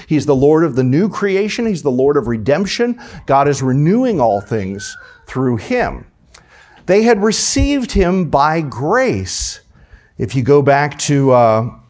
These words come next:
<clears throat> chapter one, verse six of Colossians.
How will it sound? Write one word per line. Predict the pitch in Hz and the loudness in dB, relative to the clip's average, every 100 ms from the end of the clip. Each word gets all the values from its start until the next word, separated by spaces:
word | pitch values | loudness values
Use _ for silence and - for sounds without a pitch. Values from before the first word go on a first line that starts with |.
| - 139 | -12 -10
<clears throat> | - 139 123 104 | -4 -2 0 -2
chapter | - 135 120 123 | 0 -2 0 -2
one, | 110 107 127 139 139 139 107 - - _ | -2 2 4 4 2 0 -2 -12 -20 _
verse | 107 117 117 - | -2 0 0 -2
six | - 147 196 - - - - - | -2 0 0 -2 -8 -8 -14 -8
of | - 107 | -6 -4
Colossians. | - 113 107 110 123 190 220 226 - | -2 0 2 2 0 -2 -2 -4 -10